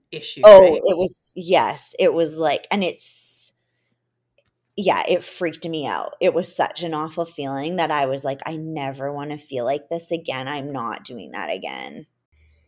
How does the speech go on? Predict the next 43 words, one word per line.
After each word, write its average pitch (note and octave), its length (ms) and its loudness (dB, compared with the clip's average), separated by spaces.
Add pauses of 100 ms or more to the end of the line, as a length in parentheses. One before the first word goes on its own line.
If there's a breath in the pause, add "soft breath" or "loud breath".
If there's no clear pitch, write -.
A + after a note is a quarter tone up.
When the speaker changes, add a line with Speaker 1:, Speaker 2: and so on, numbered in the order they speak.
(180)
Speaker 1:
So C4 460 0
the B3+ 160 0
interesting D#4 340 0
part B3 140 4
about A3 160 0
this G#3+ 100 0
timeline, A3 540 2
too, A3 240 0
is G3 120 0
that G#3 160 0
I G#3 200 8
sort B3+ 220 2
of G#3 100 -6
thought F#3+ 260 6
we G3 160 -2
were F#3 140 -2
gonna F#3 180 0
get F3+ 220 0
to F#3+ 120 -6
where F3+ 180 0
you F3+ 160 -2
were E3+ 100 -4
really G3+ 320 -2
close F3+ 640 -4 (640)
and D#3 460 -4 (100)
everything F3+ 320 -4
was E3 100 -4
going F3 240 -4
really E3+ 140 -2
well, E3 260 0
and D#3+ 140 -4
then D#3 100 -4
there D#3 100 -6
was D3 140 -10
covid, D#3 800 -4
and D#3+ 180 -6
then, D3 580 -6
or F#3 60 -6
sorry, E3+ 220 0
and E3 80 2
then E3+ 80 2
you D#3+ 100 0
Speaker 2:
Oh. D#3 60 -8